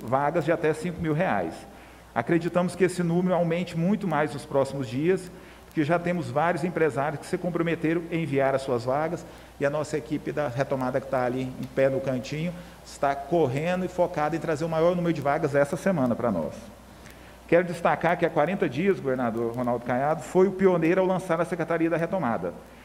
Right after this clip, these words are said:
Mas em março o senhor foi pioneiro ao solicitar que canalizássemos todas as linhas de crédito para capital de giro das empresas e que fôssemos a Brasília buscar e brigar por todas as linhas de financiamentos possíveis.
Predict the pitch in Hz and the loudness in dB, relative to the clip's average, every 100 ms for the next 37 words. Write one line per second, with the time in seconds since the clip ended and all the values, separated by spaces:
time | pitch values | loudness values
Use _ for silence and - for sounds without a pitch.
0 | - - 151 165 196 160 185 190 185 - | -18 -2 0 2 2 2 2 0 -2 -2
1 | 170 175 185 180 196 226 170 160 190 185 | 0 2 0 -2 0 0 2 2 2 0
2 | 185 190 180 196 131 127 120 147 156 160 | 0 -2 0 -2 -2 -2 -2 -4 -2 -2
3 | 165 127 135 139 160 139 - - 190 208 | -2 0 0 0 -6 -10 -8 2 2 4
4 | 185 170 151 165 165 139 123 127 139 135 | 2 0 -2 -2 -4 -4 0 2 2 0
5 | 151 151 156 151 147 151 131 135 139 170 | -2 0 -2 0 0 0 -4 -2 -2 -2
6 | 139 107 95 90 - - - - - - | 0 0 0 -4 -14 -20 -20 -20 -20 -2
7 | 180 220 - 175 190 202 175 175 151 123 | 0 0 2 2 2 4 4 4 2 2
8 | 143 170 180 - - - 160 165 - 139 | 0 0 0 -6 -16 2 2 2 2 2
9 | 165 170 156 139 139 139 165 - 185 202 | 2 2 0 2 2 2 -2 0 2 2
10 | 180 180 147 175 170 165 175 170 170 156 | 2 0 -2 -4 -2 -4 -4 -6 -4 -4
11 | 143 156 - 180 - 113 85 78 | -2 -6 -4 -4 -2 -4 -2 -8